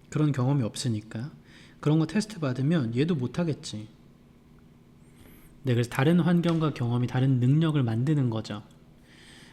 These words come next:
그래서 좀 더 정리해보면, 어, 주제는 환경과 경험이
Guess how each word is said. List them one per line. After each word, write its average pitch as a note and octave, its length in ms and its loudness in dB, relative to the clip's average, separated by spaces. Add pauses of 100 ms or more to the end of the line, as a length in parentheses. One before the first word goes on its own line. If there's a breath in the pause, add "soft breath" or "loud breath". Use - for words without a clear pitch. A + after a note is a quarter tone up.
(180 loud breath)
그래서 C3 360 0
좀 D#3+ 460 2
더 D3 100 -2
정리해보면, B2 880 0 (140)
어, A#2 760 -8
주제는 C#3 500 0 (220 loud breath)
환경과 G3+ 540 4
경험이 A#2+ 560 -2